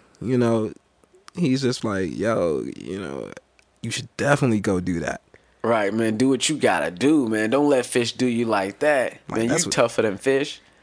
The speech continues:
Speaker 1: He's like, "That's what I would do." You, you taller than him.
Speaker 2: <laughs>
Speaker 1: You light, more light-skinned than him. You got good curly hair.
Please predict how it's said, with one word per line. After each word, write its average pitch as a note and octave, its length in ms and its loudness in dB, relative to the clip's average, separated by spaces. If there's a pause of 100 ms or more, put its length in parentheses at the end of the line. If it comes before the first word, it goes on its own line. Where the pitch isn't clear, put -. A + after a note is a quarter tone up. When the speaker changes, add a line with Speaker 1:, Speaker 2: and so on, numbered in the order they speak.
(160)
Speaker 1:
He's C3 140 -8
like, G2 140 -4
"That's B2+ 180 -2
what - 120 -6
I D#3+ 120 6
would G2+ 180 0
do." G2 120 -2
You, F#2+ 340 -2
you G#2 160 -6
taller C3 540 4
than D3+ 200 4
him. D#3 500 4
Speaker 2:
<laughs> - 40 -14 (1800)
Speaker 1:
You A#2 160 0
light, A#2+ 460 4
more A#2 280 4
light-skinned C#3 580 4
than C#3 120 4
him. C#3 440 2
You B2 100 0
got G#2+ 340 -2
good A#2+ 220 2
curly G#2+ 440 0
hair. C3+ 460 2